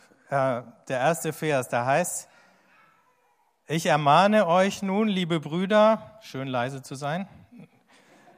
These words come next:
"durch die Barmherzigkeit Gottes", nein, "dass ihr eure Leiber hingebt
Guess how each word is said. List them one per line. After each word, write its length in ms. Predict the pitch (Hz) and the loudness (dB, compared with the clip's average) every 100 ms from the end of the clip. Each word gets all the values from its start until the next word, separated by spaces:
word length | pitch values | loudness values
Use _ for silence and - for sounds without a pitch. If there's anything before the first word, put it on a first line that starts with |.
| _ _ _ _ - _ _ _ _ _ _ _ _ _ | _ _ _ _ -20 _ _ _ _ _ _ _ _ _
"durch 180 | 165 185 | 0 0
die 100 | 208 | 2
Barmherzigkeit 840 | 175 170 165 208 202 - - 135 | 4 6 6 4 0 -6 -4 -4
Gottes", 420 | 147 165 180 175 - | 0 0 0 -4 -8
nein, 300 | 92 104 - - - - - - - - - - | -10 -10 -10 -14 -20 -20 -20 -20 -20 -20 -14 2
"dass 220 | 165 196 | 2 4
ihr 100 | 170 | 4
eure 220 | 170 165 | 4 4
Leiber 320 | 147 175 190 | 4 6 4
hingebt 680 | 170 185 208 190 190 190 | 2 0 -2 -2 -4 -8